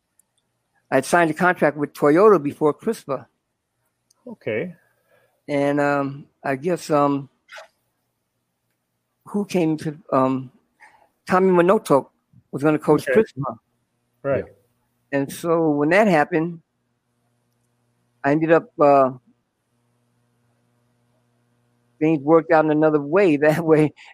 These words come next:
Speaker 1: And I ended up going
Speaker 2: Mm-hmm.
Speaker 1: to, I ended up going to Crispa.
Speaker 2: Uh-huh.
Speaker 1: And, um,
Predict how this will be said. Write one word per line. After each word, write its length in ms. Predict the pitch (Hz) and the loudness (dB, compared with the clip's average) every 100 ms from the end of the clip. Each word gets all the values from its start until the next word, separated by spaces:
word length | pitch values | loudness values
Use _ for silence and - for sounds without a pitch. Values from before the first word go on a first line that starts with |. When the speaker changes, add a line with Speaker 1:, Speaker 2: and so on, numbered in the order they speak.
| - | -6
Speaker 1:
And 60 | |
I 20 | 147 | -4
ended 180 | 156 151 | 0 0
up 40 | |
going 200 | 139 156 | 2 2
Speaker 2:
Mm-hmm. 100 | 151 | 2
Speaker 1:
to, 60 | 208 _ _ _ _ - - - | -2 _ _ _ _ -20 -16 -2
I 40 | |
ended 160 | 165 175 | 0 4
up 180 | 160 - _ _ _ - | 2 0 _ _ _ -8
going 200 | 160 165 | 0 0
to 60 | 151 | 0
Crispa. 540 | - 226 - 160 139 _ _ _ _ _ - | -2 -4 -2 -10 -12 _ _ _ _ _ -12
Speaker 2:
Uh-huh. 260 | 143 180 185 _ _ _ _ _ _ - | -6 -6 -6 _ _ _ _ _ _ -8
Speaker 1:
And, 260 | 143 139 143 | -2 -2 0
um, 440 | 139 131 - 127 | 0 0 -2 -4